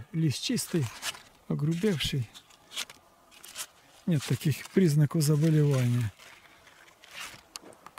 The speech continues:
Такой мощный лист кожаный, цветочный. Вот лоза уже вызрела до последней проволоки.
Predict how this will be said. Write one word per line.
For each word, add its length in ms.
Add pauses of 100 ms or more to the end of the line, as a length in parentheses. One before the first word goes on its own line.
(680)
Такой 260
мощный 360
лист 280 (240)
кожаный, 520 (1700)
цветочный. 920 (800)
Вот 160
лоза 280
уже 200
вызрела 480
до 140
последней 640 (460)
проволоки. 720